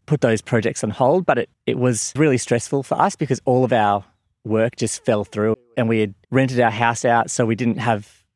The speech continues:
anywhere to come back to. So we were travelling, but we had lost all of our projects. There was a couple of weeks there where it was, I found it really stressful. I think Carmel was, handled it a bit better than I did, but,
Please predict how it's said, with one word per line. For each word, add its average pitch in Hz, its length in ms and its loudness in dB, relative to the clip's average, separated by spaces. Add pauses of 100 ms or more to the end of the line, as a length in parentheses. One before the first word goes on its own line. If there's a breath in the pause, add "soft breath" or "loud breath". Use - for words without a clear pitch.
(260)
anywhere 117 380 2
to 117 160 -6 (100)
come 120 180 0
back 117 200 0
to. 120 300 -2 (200)
So 131 160 -2
we 113 100 0
were 107 120 -2
travelling, 127 520 0
but 117 100 -4
we 117 120 -4
had 113 160 -6
lost 117 220 0
all 123 120 2
of 110 60 0
our 101 100 2
projects. 117 600 -2
There 147 100 2
was 139 100 2
a 165 40 -4
couple - 200 0
of 127 80 4
weeks 123 220 0
there 120 120 2
where 117 120 2
it 101 40 0
was, 113 180 0 (300)
I 131 160 4
found 120 220 2
it 107 80 -2
really 110 180 -2
stressful. - 440 -6
I 135 40 0
think 120 200 -4
Carmel 110 320 -4
was, 117 160 -6 (380 loud breath)
handled 120 320 2
it 110 80 2
a 107 60 -2
bit 123 180 -2
better 107 180 -2
than 101 160 -2
I 107 160 2
did, 143 240 -6
but, - 180 0